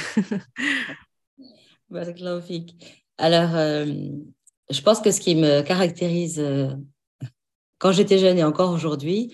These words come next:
Speaker 2: c'est, euh, la capacité d'ad-, d'adaptation. Je m'adapte facilement à un milieu, à des personnes, à un environnement.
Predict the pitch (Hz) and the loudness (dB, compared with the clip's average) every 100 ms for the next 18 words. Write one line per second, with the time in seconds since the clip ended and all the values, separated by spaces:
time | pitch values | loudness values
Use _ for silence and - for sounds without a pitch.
0 | - - - _ - - 190 180 156 143 | -18 -20 -20 _ -8 -2 0 2 0 0
1 | 143 147 - - _ - 147 143 139 139 | -2 -4 -8 -16 _ -4 -2 0 -2 -2
2 | 208 220 - 214 196 160 147 - 170 175 | -4 -4 -4 -2 -2 -2 -4 -6 -4 -4
3 | 170 170 165 143 139 - _ _ _ 139 | -4 -6 -6 -8 -12 -18 _ _ _ -2
4 | 160 147 156 151 143 139 151 151 165 185 | 2 4 2 2 -2 -2 -2 -2 -2 -2
5 | 196 160 135 135 135 131 170 196 190 175 | -2 -2 -2 0 -2 -2 -2 0 0 -2
6 | 135 120 135 120 165 165 165 151 131 131 | -6 -10 -10 -8 -4 -2 0 0 -2 -2
7 | 135 135 127 147 277 | -4 -4 -2 -2 -4